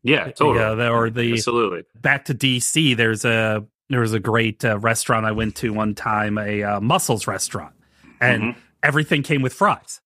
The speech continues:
Speaker 2: It was,
Speaker 1: Yep.
Speaker 2: and what's weird is we, I, I go back to the beginning, everybody's like, "We don't exactly know where French fries came from. We call 'em French fries, uh, but the Belgians say they did it."
Speaker 1: Mm,
Speaker 2: But
Speaker 1: yeah.
Speaker 2: the first thing, first reco-, or first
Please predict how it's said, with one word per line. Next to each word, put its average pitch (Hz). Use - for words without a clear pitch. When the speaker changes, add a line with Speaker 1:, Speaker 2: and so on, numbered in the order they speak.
Speaker 2:
It 123
was, 120
Speaker 1:
Yep. 98
Speaker 2:
and 165
what's 180
weird 208
is 151
we, 151
I, 151
I 151
go 151
back 139
to 151
the 123
beginning, 139
everybody's 127
like, 123
"We 131
don't 143
exactly 123
know 117
where 110
French 104
fries 98
came 156
from. 151
We 135
call 165
'em 143
French 143
fries, 147
uh, 117
but 120
the 117
Belgians 131
say 131
they 131
did 135
it." 139
Speaker 1:
Mm, 95
Speaker 2:
But 113
Speaker 1:
yeah. 80
Speaker 2:
the 123
first -
thing, 131
first 127
reco-, 139
or 117
first 123